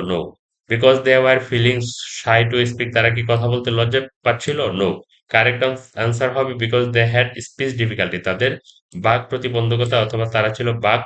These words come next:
প্রতিবন্ধী, এই কারণে তারা সাইন ল্যাঙ্গুয়েজ বা ইশারার ভাষায় কথা বলেছিল। The word enormous could be replaced by, enormous শব্দটি হচ্ছে প্রকাণ্ড, বিশাল, অনেক বড়। Could be replaced, এটি রিপ্লেস মানে কি? এটি সিনোনিম কি হতে পারে? এটি, এটিকে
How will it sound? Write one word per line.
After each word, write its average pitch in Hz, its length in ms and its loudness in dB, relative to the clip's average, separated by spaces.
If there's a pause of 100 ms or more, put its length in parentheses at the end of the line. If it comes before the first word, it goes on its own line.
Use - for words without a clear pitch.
প্রতিবন্ধী, 113 760 -4
এই 101 160 -4
কারণে 117 260 0
তারা 113 200 -4
সাইন 110 300 -2
ল্যাঙ্গুয়েজ 120 480 -2
বা 101 80 -2
ইশারার 113 420 -2
ভাষায় 117 380 -2
কথা 123 360 -2 (400)
বলেছিল। 92 460 -2 (460)
The 117 120 6
word 127 240 6
enormous 156 520 2
could 127 360 -2
be 123 140 0
replaced 110 520 0
by, 85 100 0 (120)
enormous 131 320 0
শব্দটি 123 420 -4
হচ্ছে 123 300 -6
প্রকাণ্ড, 123 580 0
বিশাল, 101 640 0 (680)
অনেক 120 400 2
বড়। 104 220 4 (720)
Could 143 260 2
be 131 140 2
replaced, 113 600 2
এটি 127 360 0 (180)
রিপ্লেস 131 420 0
মানে 139 160 0
কি? 120 80 0
এটি 110 120 -2
সিনোনিম 135 560 0
কি 113 100 -4
হতে 98 240 -2
পারে? 87 180 0
এটি, 110 360 -6
এটিকে 120 340 -2